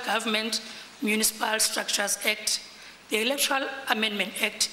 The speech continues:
does not provide a formula to address overhang should it arise.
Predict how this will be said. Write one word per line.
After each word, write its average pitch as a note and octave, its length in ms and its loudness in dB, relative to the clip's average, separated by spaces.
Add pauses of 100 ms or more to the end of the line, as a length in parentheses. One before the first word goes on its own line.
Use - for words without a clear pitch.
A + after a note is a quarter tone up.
(340)
does A#3 180 2
not C#4+ 180 0
provide G3+ 480 0
a F#3+ 40 2
formula G3 500 -2 (380)
to A3 140 4
address G3+ 460 2
overhang F#3 460 -2 (400)
should G#3 260 2
it G#3+ 140 0
arise. E3+ 680 0